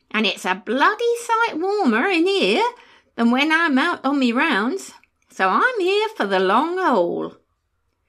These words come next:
As if to prove her point, she went to the side table, poured herself out a large mug of tea, grabbed half a dozen biscuits,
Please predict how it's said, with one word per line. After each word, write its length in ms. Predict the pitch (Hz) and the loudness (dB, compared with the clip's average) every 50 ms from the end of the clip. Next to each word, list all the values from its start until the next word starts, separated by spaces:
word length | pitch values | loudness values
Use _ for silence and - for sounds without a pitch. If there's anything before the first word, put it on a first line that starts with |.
| _ _ _ _ _ | _ _ _ _ _
As 140 | 160 160 190 | -12 -2 0
if 240 | 208 240 233 - - | 0 0 0 -4 -10
to 80 | 285 | -12
prove 360 | 262 - - 233 220 220 - | -8 -6 -4 -4 -4 -4 -6
her 180 | - 226 190 170 | -4 -4 -4 -4
point, 580 | - - - 403 370 185 139 196 254 - - - _ _ _ _ _ _ | -4 -6 -6 -4 -4 -2 -2 -4 -4 -4 -6 -14 _ _ _ _ _ _
she 220 | - - - 247 254 | -16 -4 -2 0 0
went 300 | - 175 175 170 - - | 0 -2 -4 -6 -6 -8
to 80 | 214 | -8
the 120 | 160 151 160 | -8 -8 -8
side 380 | - - 226 262 302 330 320 | -4 -2 -2 -2 -2 -2 -6
table, 580 | - - 170 175 165 165 160 165 165 - - _ _ _ _ _ _ _ _ _ _ _ _ | -6 -4 -4 -4 -4 -4 -6 -6 -6 -8 -10 _ _ _ _ _ _ _ _ _ _ _ _
poured 320 | - - 175 180 185 208 254 | -2 2 2 4 4 2 0
herself 420 | 277 269 269 - - 302 285 294 254 | -4 -6 -6 -2 -2 -2 -2 -2 -2
out 260 | 196 196 196 196 196 - | 0 0 0 -2 -4 -6
a 60 | 185 | -6
large 500 | 165 160 165 160 170 185 226 226 - - | -4 -4 -2 -2 -2 -2 -2 -4 -4 -2
mug 240 | 220 226 226 233 285 | -2 0 0 -2 -4
of 100 | 285 - | -8 -6
tea, 420 | - 214 180 170 170 165 180 - - _ _ | -2 0 0 0 0 -2 -4 -8 -14 _ _
grabbed 300 | _ - 180 175 175 175 | _ -4 -2 -2 -2 -4
half 320 | - 190 180 190 220 - - | -4 -2 0 0 0 -2 -4
a 60 | 247 | -4
dozen 320 | 254 226 214 214 240 233 | -2 -2 -2 0 -2 -2
biscuits, 640 | 208 185 175 175 - - - 175 175 - - - | -2 -2 -4 -6 -6 -4 -2 -2 -2 -4 -6 -12